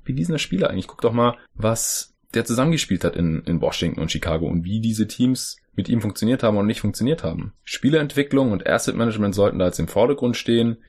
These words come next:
Siehe Brooklyn Nets die letzten Jahre, siehe Atlanta Hawks, siehe auch die Clippers. Die zeigen, wie man Flexibilität sinnvoll einsetzt, auch wie man Spiele entwickelt, wie man aus wenig mehr macht, wie man seine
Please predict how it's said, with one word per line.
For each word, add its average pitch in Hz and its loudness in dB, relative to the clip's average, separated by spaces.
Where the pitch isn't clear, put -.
Siehe 127 4
Brooklyn 107 0
Nets 92 -2
die 87 -2
letzten - -2
Jahre, 71 -2
siehe 127 2
Atlanta 92 0
Hawks, 76 -2
siehe 110 2
auch 92 2
die 92 -4
Clippers. - -2
Die 107 0
zeigen, 113 2
wie 95 0
man 101 2
Flexibilität 101 -2
sinnvoll 101 2
einsetzt, 120 0
auch 107 -2
wie 120 2
man 107 4
Spiele 110 0
entwickelt, 92 0
wie 95 2
man 98 4
aus 85 -2
wenig 98 0
mehr 85 2
macht, 90 0
wie 95 2
man 92 2
seine 90 0